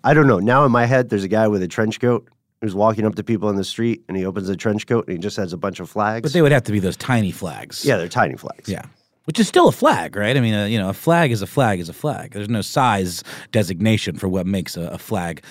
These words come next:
Speaker 2: quote unquote, proper, right?
Speaker 1: Right, right. And although they're standard rectangular dimensions, not every country practices those dimensions. You know what? If all it takes is a flag, let's just get ridiculous history of flag. I'm moving for it.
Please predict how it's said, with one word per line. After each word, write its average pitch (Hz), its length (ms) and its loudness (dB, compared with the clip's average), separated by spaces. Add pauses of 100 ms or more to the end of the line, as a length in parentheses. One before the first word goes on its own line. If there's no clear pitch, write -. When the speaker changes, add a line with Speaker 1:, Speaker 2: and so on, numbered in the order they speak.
(220)
Speaker 2:
quote 110 180 2
unquote, 90 340 -4
proper, 107 480 -2 (140)
right? 85 100 -8
Speaker 1:
Right, 123 400 4
right. 113 320 4
And 104 200 2
although 98 580 4
they're 92 420 -2 (100)
standard 98 680 -2
rectangular 92 640 -4
dimensions, 92 600 -4
not 95 240 0
every 82 240 -6
country 80 680 -6
practices 98 600 -2
those 80 300 -8
dimensions. 73 500 -10 (240)
You 196 80 0
know 269 80 8
what? 269 200 6
If 165 180 0
all 254 120 4
it 226 100 4
takes 160 280 2
is 107 100 0
a 101 60 4
flag, 127 540 4
let's - 260 0
just 220 180 -2
get 190 140 4
ridiculous 135 500 0
history 107 320 -2
of 90 100 -4
flag. 76 380 -6 (120)
I'm 117 120 2
moving 90 300 2
for 71 180 -6
it. - 80 -8